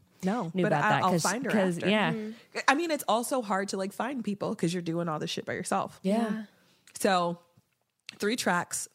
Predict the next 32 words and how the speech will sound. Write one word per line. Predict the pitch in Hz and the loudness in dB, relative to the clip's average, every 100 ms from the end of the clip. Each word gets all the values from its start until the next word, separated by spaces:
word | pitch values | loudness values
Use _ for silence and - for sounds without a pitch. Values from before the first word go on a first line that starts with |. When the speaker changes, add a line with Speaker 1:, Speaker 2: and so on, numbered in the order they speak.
| - | -2
Speaker 1:
five | 202 196 220 | 2 2 2
days, | 202 185 196 - - | 2 4 2 -2 -6
Costa | - 190 - 226 | 0 0 0 0
Rica. | 170 170 185 247 _ _ _ - | 0 0 -2 -4 _ _ _ -2
Applications | 165 202 - 208 - 196 | -2 0 -2 -2 0 -2
go | 190 185 | 0 0
out | 175 175 | 0 0
November | 175 175 175 180 | -2 -2 -2 -4
twentieth. | - 185 196 226 277 - | -4 -6 -4 -6 -6 -4
I | 170 | -4
am | 170 170 | -4 -2
stressed. | 220 240 427 | 0 4 6
Speaker 2:
Woo! | 494 554 571 571 571 587 605 605 571 202 | 8 8 8 8 6 4 4 4 6 6
Speaker 1:
Uh, | 202 202 | 6 4
they | 247 262 | 4 6
Speaker 3:
And | 262 269 | 6 4
Speaker 1:
will | 196 175 | 2 2
Speaker 3:
this | 247 294 - | 4 4 2
episode | - 262 285 277 285 254 254 254 214 | 2 2 0 0 2 4 4 2 2
is, | 233 240 | 0 -2
h-, | 269 - - - | -6 -10 -16 -20
what | - 226 214 | -6 -2 0
day | 214 196 | 2 0
is | 190 | -2
it | 208 | -6
today? | 208 208 214 - | -2 0 0 2
It's | 233 - - 233 | 0 0 -4 0
the | 254 247 240 | 2 2 2
<laughs> | |
nineteenth, | 233 240 254 254 302 | 2 2 2 0 -2
so | - 277 | 0 0
tomorrow. | - 262 220 285 370 202 208 | 0 0 2 2 2 0 -4